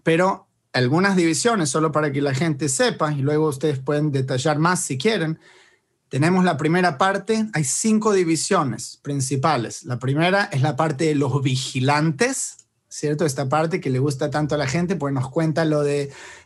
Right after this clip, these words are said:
toda la historia de los Nefilim, ¿qué sería eso? Y, y ahí estoy seguro ustedes no pueden esperar para entrar y,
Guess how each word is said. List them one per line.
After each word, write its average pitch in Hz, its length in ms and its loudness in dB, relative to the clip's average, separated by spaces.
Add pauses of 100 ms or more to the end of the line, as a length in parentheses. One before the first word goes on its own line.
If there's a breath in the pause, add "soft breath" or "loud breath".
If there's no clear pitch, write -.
toda 160 220 2
la 156 100 2
historia 165 380 0
de 156 80 0
los 139 340 0
Nefilim, 147 880 0
¿qué 143 220 -6
sería 139 480 0
eso? 240 560 0
Y, 135 180 -2
y 127 240 -4
ahí 135 220 -2
estoy 143 220 -4
seguro 156 360 0
ustedes 147 560 -2
no 151 220 -2
pueden 147 220 0
esperar 139 480 0
para 139 180 0
entrar 147 420 0
y, 147 220 0